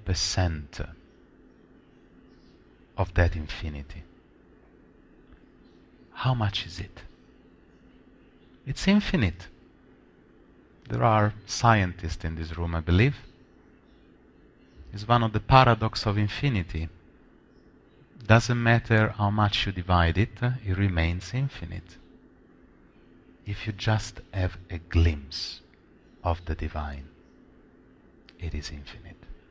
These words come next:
And John, uh, said, uh, very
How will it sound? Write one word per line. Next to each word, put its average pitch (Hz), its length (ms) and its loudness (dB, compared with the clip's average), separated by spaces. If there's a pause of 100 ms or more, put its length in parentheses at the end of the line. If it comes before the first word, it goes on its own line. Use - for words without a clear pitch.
(3750)
And 101 200 4
John, 131 480 8
uh, 107 300 6
said, 101 680 4
uh, 92 220 4 (1040)
very 104 500 4